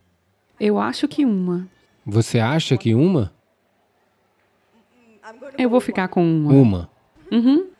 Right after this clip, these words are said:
Speaker 2: Isso quer dizer que você é um indivíduo? Um indivíduo significa, a palavra indivíduo vem de indivisível. Você não é mais divisível. Isso é bom? Você é um indivíduo? Se você fosse duas,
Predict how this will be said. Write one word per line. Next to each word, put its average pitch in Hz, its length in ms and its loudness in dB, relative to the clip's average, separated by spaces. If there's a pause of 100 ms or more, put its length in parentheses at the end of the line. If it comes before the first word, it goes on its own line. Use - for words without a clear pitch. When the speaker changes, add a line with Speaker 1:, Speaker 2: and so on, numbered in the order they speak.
(260)
Speaker 2:
Isso 127 220 -4
quer 127 160 2
dizer 117 380 0
que 123 100 -6
você 110 280 0
é 117 40 4
um 120 140 2
indivíduo? 110 720 0 (440)
Um 160 140 8
indivíduo 131 640 4
significa, 117 640 -2
a 117 40 0
palavra 139 420 0
indivíduo 127 680 2
vem 123 240 2
de 120 160 0
indivisível. 120 960 0 (560)
Você 143 280 4
não 160 200 6
é 175 100 2
mais 123 260 4
divisível. 110 840 0 (600)
Isso 127 180 -2
é 110 40 2
bom? 131 320 4 (280)
Você 113 240 -2
é 117 40 4
um 120 120 2
indivíduo? 110 680 0 (2000)
Se - 140 2
você 185 320 2
fosse 151 300 2
duas, 117 760 2